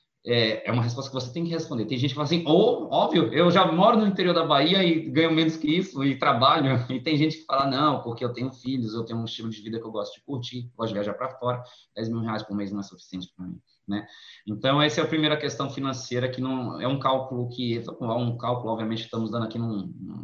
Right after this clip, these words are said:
num, num nível bem alto, tem muitos outros detalhes que devem ser levados em consideração, mas também tem a questão psicológica, né, Guido? É, os,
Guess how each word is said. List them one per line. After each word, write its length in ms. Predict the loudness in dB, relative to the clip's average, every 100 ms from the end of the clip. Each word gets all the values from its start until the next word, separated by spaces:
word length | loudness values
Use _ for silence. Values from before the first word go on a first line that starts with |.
| -10
num, 160 | -8 -4
num 260 | -2 0
nível 240 | 2 0 -2
bem 160 | -4
alto, 480 | -2 -2 -4 -8 -12 -4
tem 80 | 0
muitos 300 | 2 0 -4
outros 180 | -8
detalhes 320 | -8 -6 -4 -4
que 60 |
devem 140 | -6 -8
ser 200 | -10 -6
levados 280 | -4 -4 -6
em 40 |
consideração, 540 | -10 -10 -10 -8 -8 -8 -12 _ -20 _ _
mas 120 | -2
também 160 | 2 0
tem 80 | 0
a 40 |
questão 180 | -4 -6
psicológica, 500 | -6 0 4 4 4
né, 100 | 0
Guido? 360 | 0 -2 -4 -12 _ -20 -18 -14 -8
É, 180 | -2
os, 80 | 0